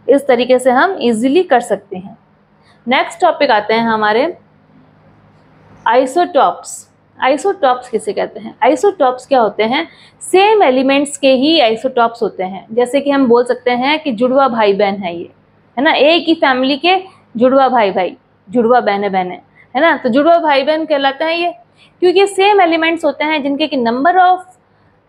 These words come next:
Atomic number जो है वो same होता है, लेकिन mass number change होता है। ये देखिए,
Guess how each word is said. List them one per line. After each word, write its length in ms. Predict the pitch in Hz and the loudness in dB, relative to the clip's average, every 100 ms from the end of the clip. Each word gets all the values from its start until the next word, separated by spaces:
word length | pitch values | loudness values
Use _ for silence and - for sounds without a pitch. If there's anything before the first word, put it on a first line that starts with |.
| - | -8
Atomic 400 | 254 349 381 403 | -2 0 0 0
number 340 | 294 277 277 254 | 0 2 2 2
जो 140 | 302 | 2
है 260 | 269 262 262 | 4 4 2
वो 220 | 247 320 | 0 -2
same 340 | - 277 359 | -2 0 0
होता 260 | 330 247 240 | 0 0 0
है, 200 | 254 277 | 2 0
लेकिन 480 | 220 226 269 302 220 | 2 0 2 0 0
mass 360 | 214 311 349 277 | 0 0 0 -2
number 300 | 226 240 285 | -2 0 -2
change 360 | - 240 226 | -2 0 2
होता 220 | 196 202 | 0 0
है। 180 | 196 196 | -2 0
ये 140 | 226 262 | 2 2
देखिए, 460 | 247 247 262 254 | 2 0 0 0